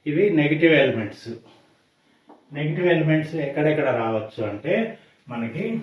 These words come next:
ప్లాట్లో బయటికి కదా, ప్లాట్లో సౌత్ సౌత్ వెస్ట్, సౌత్ సౌత్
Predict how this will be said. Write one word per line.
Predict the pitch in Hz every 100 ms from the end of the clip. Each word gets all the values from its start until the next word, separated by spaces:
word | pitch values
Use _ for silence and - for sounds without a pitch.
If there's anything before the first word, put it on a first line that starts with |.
| - _ _ _
ప్లాట్లో | 117 113 113 - - 160 190 - - - - _ - - _ _ _ _ _ _ - 151
బయటికి | 147 143 156 156
కదా, | 151 220 - - - _ _ - - _
ప్లాట్లో | 135 127 - 147 196 233 - - _ _ _ _ _ _ _
సౌత్ | 151 156 156 -
సౌత్ | 147 143 143
వెస్ట్, | 147 - - - - _ _ _ _ _ _ - - _ _ _ _ _ _ _ - - _ _ _ _ _ _ _ _ _ _ _ _
సౌత్ | 113 - -
సౌత్ | 143 143